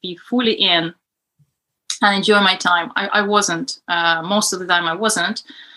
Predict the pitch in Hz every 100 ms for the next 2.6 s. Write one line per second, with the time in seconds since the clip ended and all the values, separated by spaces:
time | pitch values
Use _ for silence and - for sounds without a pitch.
0 | - - - _ _ - 233 339 196 240
1 | - - - 214 240 226 233 - 302 311
2 | 277 254 226 214 254